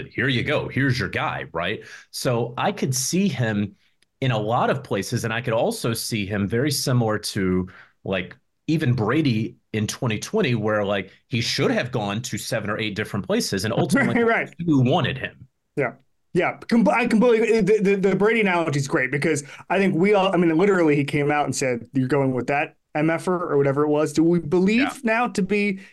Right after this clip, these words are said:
Speaker 2: Ryan Tannehill, although Ryan Fitzpatrick thinks that he, yeah,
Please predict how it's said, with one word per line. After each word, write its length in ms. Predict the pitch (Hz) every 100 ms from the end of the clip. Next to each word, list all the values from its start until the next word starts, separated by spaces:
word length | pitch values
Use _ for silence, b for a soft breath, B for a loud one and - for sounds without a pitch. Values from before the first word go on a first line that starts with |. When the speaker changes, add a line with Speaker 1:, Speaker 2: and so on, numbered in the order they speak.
| B _ -
Speaker 2:
Ryan 240 | 156 165
Tannehill, 420 | 165 175 185 185 190
although 240 | 165 143
Ryan 220 | 143 147
Fitzpatrick 560 | 147 147 - 147 147 151
thinks 260 | 160 151 -
that 160 | 156
he, 220 | 143 160 156 - _ _ _
yeah, 180 | - 180